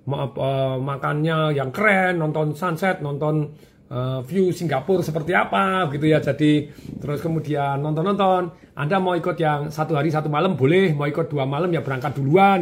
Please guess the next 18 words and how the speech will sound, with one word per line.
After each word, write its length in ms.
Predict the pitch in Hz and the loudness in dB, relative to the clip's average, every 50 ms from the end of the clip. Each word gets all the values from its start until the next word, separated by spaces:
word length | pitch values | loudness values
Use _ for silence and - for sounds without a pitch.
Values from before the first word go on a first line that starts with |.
| 156 | 2
gitu 160 | 151 156 165 | 0 0 0
ya. 320 | 147 117 208 208 - - - - - | 0 2 2 2 0 0 -2 -14 -10
<laughs> 240 | - 339 - - - | -10 -10 -10 -8 -10
Jadi 440 | 143 117 156 160 156 156 151 151 151 | -10 -2 2 4 4 6 4 4 2
silakan, 480 | 185 185 190 190 202 185 160 127 - | 2 2 2 2 2 0 0 0 2
go 160 | - 233 226 226 | 6 6 6 6
for 160 | 220 233 240 | 4 2 2
it 160 | 226 - - | 2 0 -2
gitu 160 | 143 139 135 | -6 -4 -2
ya. 240 | 156 160 160 156 - - - - - - - - - - _ _ _ _ - | 0 0 0 0 -4 -8 -18 -20 -20 -20 -20 -20 -20 -20 _ _ _ _ -8
Kapan, 280 | - 285 311 320 277 247 294 | -6 -2 2 2 4 4 4
Pak 100 | 254 214 277 | 2 6 8
Tung? 400 | 269 247 240 247 - - - - _ _ _ _ _ _ _ _ _ _ _ _ _ _ _ - | 8 8 6 4 -2 -12 -18 -20 _ _ _ _ _ _ _ _ _ _ _ _ _ _ _ -6
Tanggal 240 | 147 139 143 151 156 | -6 -2 -2 0 0
lima, 480 | 160 170 160 170 170 170 165 165 - | 2 2 2 2 0 0 -2 -4 -8
enam 240 | - 165 170 170 170 | -4 -2 0 0 2
ini, 240 | 170 170 170 175 170 151 - - - - - - _ _ _ _ _ - - | 0 0 0 -2 -6 -8 -16 -20 -20 -20 -20 -20 _ _ _ _ _ -8 -4
November. 400 | 151 147 143 160 151 147 156 156 | -4 -2 0 0 0 0 0 -2